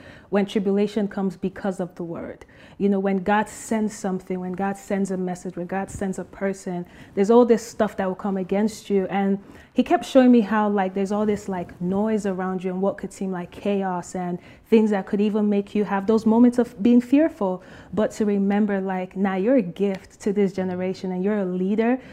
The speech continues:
Like, many people probably would say that in interviews, and they could say to try to hype you up, but it's the reality. Like, you are a leader to this generation. And what you're doing, even as we talk about legacy,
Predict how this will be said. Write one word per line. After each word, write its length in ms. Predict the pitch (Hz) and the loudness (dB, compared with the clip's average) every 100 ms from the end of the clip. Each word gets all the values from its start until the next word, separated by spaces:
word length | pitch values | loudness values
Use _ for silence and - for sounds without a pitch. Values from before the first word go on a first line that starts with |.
| - | -6
Like, 180 | - 208 | -2 2
many 260 | 202 214 233 | 4 4 4
people 280 | 226 220 208 | 2 -2 -2
probably 300 | 208 202 202 | -2 0 0
would 160 | 190 | -2
say 200 | - 190 | -4 -4
that 180 | 196 185 | -2 -4
in 100 | 180 185 | -6 -4
interviews, 580 | 196 220 208 240 240 - | -2 0 2 2 2 -2
and 280 | 190 185 180 - - - | -4 -4 -4 -8 -20 6
they 120 | 240 | 8
could 160 | 247 233 | 8 6
say 240 | - 226 | 8 6
to 100 | 226 | 6
try 180 | 202 226 | 2 2
to 80 | 185 | 2
hype 380 | - 202 208 220 | 0 -2 0 0
you 200 | 196 202 | 0 0
up, 180 | 226 | 0
but 100 | 202 | 0
it's 140 | 196 202 | -2 -2
the 120 | 220 | -2
reality. 800 | 190 180 175 202 196 196 185 175 | 0 0 0 -2 -2 -6 -6 -4
Like, 220 | 180 180 | -4 -2
you 160 | 202 196 | 0 0
are 200 | 196 190 | 0 0
a 40 | |
leader 460 | 175 180 190 185 165 | -2 -2 -2 -4 -6
to 240 | - 190 | -8 -6
this 260 | 175 180 - | -4 -6 -6
generation. 800 | 180 175 170 175 170 - 160 165 - - - | -8 -6 -4 -6 -6 -10 -10 -12 -16 -20 -4
And 240 | 190 185 | -2 0
what 220 | 190 208 196 | 0 0 0
you're 140 | 185 | -2
doing, 420 | 165 196 196 185 | 0 2 2 0
even 180 | 185 190 | -2 -2
as 160 | 180 180 | -4 -6
we 60 | |
talk 260 | - 180 185 | -8 -8 -6
about 260 | 180 170 | -6 -6
legacy, 600 | 170 190 202 196 196 180 | -4 -4 -4 -6 -4 -4